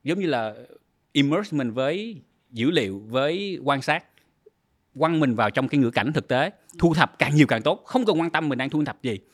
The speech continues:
Tất nhiên phải có định hướng, nhưng mà thu thập càng nhiều càng tốt. Tới một thời điểm mình thu thập được nhiều rồi, mình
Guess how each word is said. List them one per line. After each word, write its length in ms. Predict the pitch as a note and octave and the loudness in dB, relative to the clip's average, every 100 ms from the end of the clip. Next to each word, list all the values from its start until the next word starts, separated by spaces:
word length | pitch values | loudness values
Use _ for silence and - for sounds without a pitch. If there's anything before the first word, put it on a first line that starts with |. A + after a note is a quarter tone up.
| _ | _
Tất 60 | E3+ | -2
nhiên 120 | F3+ - | -2 -2
phải 100 | A2 | -2
có 120 | D#3+ | -2
định 120 | D3+ | 0
hướng, 180 | A#2 C#3+ G3+ - - | 2 0 -2 -10 -6
nhưng 120 | C3 | -2
mà 80 | A2+ | -2
thu 180 | D3+ | -4
thập 140 | D3+ - | -6 -2
càng 120 | B2+ | -2
nhiều 100 | A2 | -2
càng 100 | G#2 | -4
tốt. 220 | C3 D#3 _ _ _ | -6 -6 _ _ _
Tới 100 | G#3 | -4
một 120 | A3 - | -2 -4
thời 100 | A#2 | -6
điểm 260 | G#2 F3 G#3+ _ | -6 -8 -14 _
mình 100 | A#2 | -10
thu 140 | G#2+ F3 | -8 -6
thập 140 | - | -6
được 120 | A#2+ | -4
nhiều 200 | A#2+ A#2+ | -2 0
rồi, 220 | A#2 G#2 G2 _ _ _ _ _ _ | 0 -4 -6 _ _ _ _ _ _
mình 460 | - A#2+ A2+ G#2 G#2 | -8 -6 -4 -8 -12